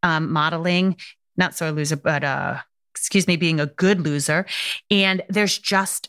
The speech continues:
some bad part of it. And every parent, including myself, goes through this, you know, with, "This is how it's gonna be. We're not gonna play this game ever again." And it does get better. Pascal loses very <laughs> gracefully now, and so do all his friends. So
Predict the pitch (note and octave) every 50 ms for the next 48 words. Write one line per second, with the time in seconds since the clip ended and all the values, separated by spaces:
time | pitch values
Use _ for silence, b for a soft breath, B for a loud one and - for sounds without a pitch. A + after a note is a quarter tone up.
0 | - - - - - F#3 E3 D#3+ D#3 D3+ D3+ C#3 - _ _ - D3 - D3+ B2+
1 | C3+ C#3 C#3 C#3 - - F3 D#3+ D#3+ D3 D#3+ - - D#3+ D#3+ - F3 F3 F3+ G3
2 | G3 - - G3+ F3+ E3+ E3 D#3+ - - _ _ _ _ - F3+ E3+ D#3 - -
3 | G3+ F#3+ F#3+ F#3+ F3+ F3 D#3+ D3+ D#3 - - C3+ C3+ D#3 F3 - - - F3+ E3+
4 | D#3 - - E3 D3+ D#3 D3 - - D3+ C#3+ C#3 C#3 C#3 C3+ B2+ D3+ D#3+ D3+ -
5 | G#3 G#3 - C4 A#3+ - C#4 C#4 D4 D4 - F#4 G4 G4+ G4+ F#4+ F4 D#4+ C4+ C4+
6 | C#4 C#4 C#4+ D#4 D4+ D#4 D4+ D4 - D#4+ D#4 D#4 D4+ - - D#4 D4+ C#4+ C#4+ C#4+
7 | - - A3+ G#3+ B3 C#4 D4 C#4+ F4+ F#4+ E4 C4 A#3+ A#3 A#3 A3+ A#3 B B B
8 | B B B B B B - - F#3+ F#3 F3+ F3 E3+ E3+ E3+ D#3 - B B B
9 | B B B _ - F#3+ E3+ - G#3 G3+ F#3+ - - F#3 E3+ - - C3 C3 -
10 | B2 C3 C#3 C#3 - _ _ _ _ - G#3 G#3 G3 - - F#3 F3 E3 D#3+ D#3+
11 | D#3+ D#3+ D3+ D#3 D3 C#3+ D3 D3+ D3 D3 D3+ - E3 - F3 C#3 A#2+ - D3+ G#3
12 | G#3 - - G#3 F3+ - - G#3+ F3 F3 E3+ F3 F3 - - E3+ D#3+ F3 E3 -
13 | D3+ D3+ C#3+ E3 D#3 - - C#3+ C3 B2+ C3 C#3 - - F3+ D#3+ D3